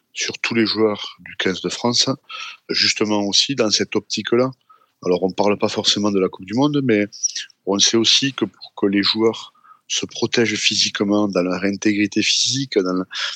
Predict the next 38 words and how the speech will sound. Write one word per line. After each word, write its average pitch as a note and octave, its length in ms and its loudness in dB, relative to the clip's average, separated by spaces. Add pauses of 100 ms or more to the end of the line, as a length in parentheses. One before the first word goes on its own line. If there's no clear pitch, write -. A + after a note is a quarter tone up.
(120)
dans F#2 100 0
cette - 200 0
capacité - 680 2
à F#2+ 60 2
lutter G2 340 -2
contre, F#2+ 480 -2
contre - 260 -4
les F#2+ 80 2
commotions, G2 540 0 (500)
euh, F#2+ 360 2
on G2 140 0
a G2+ 100 4
des G2+ 100 2
données G#2 280 2
qui - 120 -4
sont, F#2 340 0
euh, E2+ 260 -4 (140)
qui - 140 2
sont, F2+ 300 0
euh, F2 240 -2 (580)
pour F#2 240 -4
nous, G2+ 280 0
euh, E2+ 280 -4 (640)
euh, - 320 -10 (640)
source - 400 2
de, A2+ 40 0
de, G2+ 440 2 (400)
de, G2+ 180 4
de, F#2+ 160 -8
de G2 120 -4
conviction G#2 440 0
pour G2+ 140 -4
tout - 80 0
le A2 60 2
monde. A#2+ 220 0
C'est-à-dire G2+ 340 0
que, - 80 0
euh, F#2 100 -2